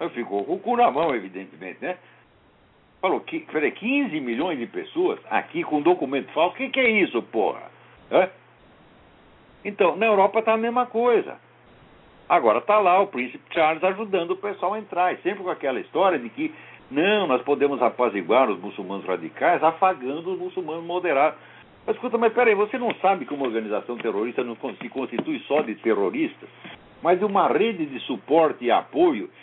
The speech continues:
que tem que ser de pessoas insuspeitas, que não estão ligadas diretamente ao terrorismo?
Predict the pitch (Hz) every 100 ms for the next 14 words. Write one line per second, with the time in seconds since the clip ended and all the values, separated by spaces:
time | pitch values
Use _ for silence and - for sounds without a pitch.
0 | - - 240 - 247 208 123 - 196 175
1 | 127 196 214 - 208 175 185 - 135 -
2 | 190 214 - - 165 165 135 196 185 139
3 | 175 143 151 156 123 123 160 180 190 131
4 | 95 92 214 -